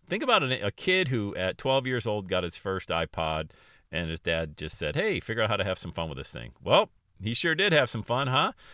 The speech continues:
Turned it into a, a multi-million dollar business, um, starting just with doing some free YouTube,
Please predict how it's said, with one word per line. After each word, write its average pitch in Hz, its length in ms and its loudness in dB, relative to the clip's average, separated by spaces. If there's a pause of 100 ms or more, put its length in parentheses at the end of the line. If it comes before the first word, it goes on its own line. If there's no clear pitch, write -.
(280)
Turned 143 220 0
it 131 80 -2
into 131 400 0
a, 104 320 4
a 92 100 -2
multi-million 117 720 0
dollar 101 240 2
business, 98 640 -6
um, 85 500 -4
starting 101 540 0
just 98 320 -4
with 95 240 -4
doing 95 240 -4
some 92 160 -8
free 98 240 -4
YouTube, 85 460 -6